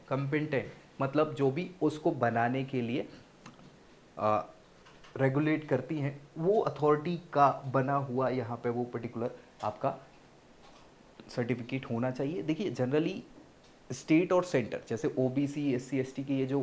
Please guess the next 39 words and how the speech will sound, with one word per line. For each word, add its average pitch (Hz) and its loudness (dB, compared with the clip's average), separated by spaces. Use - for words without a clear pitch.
बनते 127 -2
हैं 156 -2
certificates, 127 -6
वो 185 4
दो 143 4
बन 110 0
जाते - -4
हैं, - -18
एक - -6
तो 123 2
स्टेट 135 2
वाला 143 6
भी 151 4
बनता 147 -2
है, 147 2
एक 143 -4
सेंटर 107 -4
वाला 120 0
भी। 165 -8
तो 226 2
कोशिश 214 0
करिए 190 -2
सेंटर 151 -4
वाला 101 -6
आप - -8
लगाएं, - -18
ठीक 170 2
है, 208 0
ताकि 143 0
बार 139 6
बार 165 2
परेशानी 120 -2
आपकी - -8
ना 180 2
हो। - -4
इसके 180 6
अलावा 185 8
अगर 135 4
पीडब्ल्यूडी 151 2